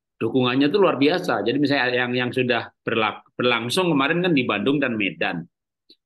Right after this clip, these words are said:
Jadi kantor K K ini menyediakan tempatnya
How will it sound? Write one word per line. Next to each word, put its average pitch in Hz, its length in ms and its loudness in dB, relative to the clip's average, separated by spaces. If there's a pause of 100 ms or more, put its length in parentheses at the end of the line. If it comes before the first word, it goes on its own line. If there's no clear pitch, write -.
(180)
Jadi 143 220 -2
kantor 131 420 -2
K 123 220 -2
K - 40 -4 (120)
ini 180 160 0
menyediakan 135 480 0
tempatnya 135 840 -2